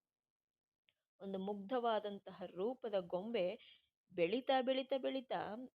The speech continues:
ಪ್ರತಿಯೊಂದನ್ನು ಕೂಡ ಬೇರೆಯವರಿಂದನೇ ಕಲಿಯುವಂಥದ್ದು ನಾವು. ಬೇರೆಯವರಿಂದನೇ ಒಳ್ಳೇದಾಗಿರ್ಬೋದು, ಕೆಟ್ಟದ್ದಾಗಿರ್ಬೋದು, ಅದನ್ನ ಅಲ್ಲಿ ಹೇಳ್ತಾ ಇದ್ದಾರೆ ನೋಡಿ.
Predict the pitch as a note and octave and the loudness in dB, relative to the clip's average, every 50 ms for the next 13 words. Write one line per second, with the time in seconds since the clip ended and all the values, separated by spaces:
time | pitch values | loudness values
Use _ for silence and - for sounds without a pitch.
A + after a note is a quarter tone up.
0 | _ _ _ - E3 D#3+ - _ G#3 G#3+ A#3+ C4 D4 D#4 D#4+ D#4 D#4+ D4+ D4+ D4 | _ _ _ -6 -6 -6 -6 _ -4 -2 -2 -2 -4 -6 -6 -6 -6 -6 -6 -8
1 | D4 _ - C#4 A#3+ B3 B3 G#3 F3 E3+ F3+ G3 A3+ C4+ C#4+ C#4+ C#4+ C4 B3+ C#4+ | -8 _ -4 -2 -2 -2 -2 -2 -2 -2 0 2 4 4 4 4 2 -2 -4 -4
2 | C#4+ D4 C#4+ - C#4 C4 B3+ B3+ B3 A#3+ A3+ - A3 G3 G3 G3 F#3 F#3 F3 E3+ | -4 -4 -4 -4 -4 -2 -2 -2 -2 -2 -4 -6 -8 -8 -6 -4 -4 -4 -4 -6
3 | E3 E3 - F#3 E3+ E3 D#3+ F#3+ G#3 A3+ A3+ A#3 A#3 B3 A3+ A3 A3 G#3 F#3 F3 | -8 -12 -14 -14 -14 -10 -8 -6 -4 -4 -2 -2 -2 -4 -4 -4 -4 -4 -2 -2
4 | F3 F#3 G3 G#3 G#3+ G#3+ G#3 G3 F#3+ F#3+ F3+ F3+ F3+ F3+ F3+ F3+ - F#3+ F#3 - | -2 0 0 0 0 0 0 0 -2 -6 -8 -8 -10 -10 -10 -14 -16 -20 -20 -18
5 | - A3 G#3+ G#3+ G3 F#3+ F3+ F3+ F#3 F3+ E3+ F3+ F3+ F3+ - _ _ - _ _ | -16 -8 -6 -6 -4 -4 -6 -6 -6 -6 -4 -6 -8 -10 -12 _ _ -20 _ _
6 | - G3+ G#3 A#3 A#3+ B3 A#3+ A3 G#3 G3+ G3+ G#3 G#3 G#3 G#3 G3+ G3 F#3+ F#3+ F#3+ | -10 -6 -4 -2 0 0 0 0 0 -2 -4 -2 0 0 0 2 0 0 -2 -4
7 | F#3 F3+ F#3 F#3 | -6 -6 -6 -8